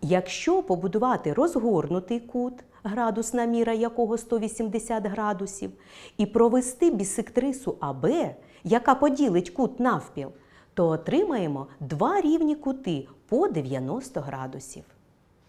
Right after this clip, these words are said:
Побудуймо промінь А Ц.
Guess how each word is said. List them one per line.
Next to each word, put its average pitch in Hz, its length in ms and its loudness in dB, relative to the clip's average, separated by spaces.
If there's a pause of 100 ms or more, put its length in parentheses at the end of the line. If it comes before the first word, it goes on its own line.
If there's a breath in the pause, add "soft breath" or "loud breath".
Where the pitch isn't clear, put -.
(1700 soft breath)
Побудуймо 202 680 2
промінь 262 500 4
А 269 100 -6
Ц. 143 380 -6